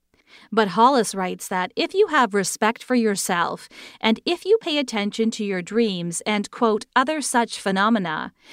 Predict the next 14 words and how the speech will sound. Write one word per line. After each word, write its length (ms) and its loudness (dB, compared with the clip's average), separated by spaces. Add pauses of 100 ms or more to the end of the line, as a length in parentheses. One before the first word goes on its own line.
(240)
you 160 6
may 280 6
find 360 2
help 320 -4
with 140 -4
your 100 2
loneliness 640 -2
from 200 0
a 60 0
deeper 420 0
place 500 -6
within 340 0
yourself. 800 -2 (600)
This 340 0